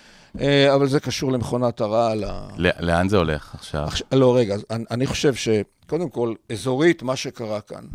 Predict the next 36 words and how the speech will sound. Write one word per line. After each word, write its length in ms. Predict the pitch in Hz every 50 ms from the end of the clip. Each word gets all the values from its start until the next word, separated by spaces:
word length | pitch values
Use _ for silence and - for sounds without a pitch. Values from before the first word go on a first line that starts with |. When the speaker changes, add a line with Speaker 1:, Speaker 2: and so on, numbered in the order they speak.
| - - - - - - _ _ _ _ _ _ _ _ - _ _ - -
Speaker 1:
ארצות 280 | 127 - - 190 190
הברית 300 | 202 156 151 170 170 165
החליטה 600 | 143 - - 147 151 139 - 156 143 139 139 135 135 - _ - - 113
גם 220 | 123 139 160 175
אצל 340 | 160 - - 151 135 135 120 107 - _ _ -
אובמה 420 | - 110 107 101 117 120 131 139 127
וגם 300 | 107 113 101 104 117 123
אצל, 400 | 127 120 - - 117 110 107 104 104 - -
אה, 40 | 104 101 95 101 98 - _ _ -
טראמפ 320 | - 127 131 151 151 -
להתנתק 600 | 104 104 117 113 107 110 113 - - 120 117 -
מהמזרח 500 | 107 98 95 95 95 90 87 85 - -
התיכון. 320 | - - - - - - - _ _ _ _ _ _ _ _ _ - - - _ _ _ _ _ -
ביידן, 380 | 135 139 160 175 170 160 160 151
כשהוא 160 | - 160 143
נכנס 280 | 131 113 143 143 -
לתפקידו, 960 | 139 120 - 123 117 - - 120 113 107 117 123 131 139 143 139 139 135 127 127
מזהיר 360 | 110 107 113 98 110 131 135 127
את 120 | 120 -
מוחמד 420 | 110 - - 117 120 123 120 107
בן 120 | 98 113 113
סלמן 480 | - - 113 107 107 117 120 123 117
בערב 260 | 104 104 107 110 113 110
הסעודית, 580 | 110 - - 101 104 104 104 123 139 135 110
"דיר 140 | 101 120 120
באלק, 480 | 101 104 107 117 117 110 98 85 - -
זכויות 460 | - - - 117 110 110 113 - -
אדם, 580 | 107 104 120 139 143 143 135 127 120 117 110
חשוקג'י 760 | 107 - 113 104 - - 165 160 143 127 113 123 131 127 123 117 107
וכולי, 560 | 117 110 110 120 127 135 143 147 143 139 135
תתנהג, 640 | 131 - 123 110 - 127 135 135 147 165 175 139
אחרת 400 | 120 113 - 139 135 139 143 139
אתה, 440 | - - 120 120 120 120 120 120 117
אתה 180 | 117 - - 131
לא 140 | 151 156 160
איתנו." 440 | 143 - - 110 95 95 98 87